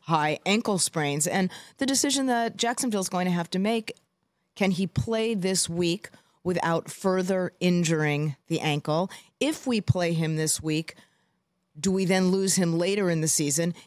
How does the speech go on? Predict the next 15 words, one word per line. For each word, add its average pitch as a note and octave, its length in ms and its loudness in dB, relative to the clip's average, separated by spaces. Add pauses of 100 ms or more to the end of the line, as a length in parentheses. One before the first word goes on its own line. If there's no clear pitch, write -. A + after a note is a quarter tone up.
(120)
Is G#3+ 180 2
it D#3+ 280 -4
better G#3 340 0
to F3 180 -2
sit F3 300 0
him E3 240 2
for D#3+ 160 -4
the D#3+ 80 -2
week? D#3 320 -2
And F#3 180 0
that's G3+ 240 0
something F3+ 380 0
they're D#3+ 140 -2
gonna D3+ 180 -2
determine D3+ 460 -2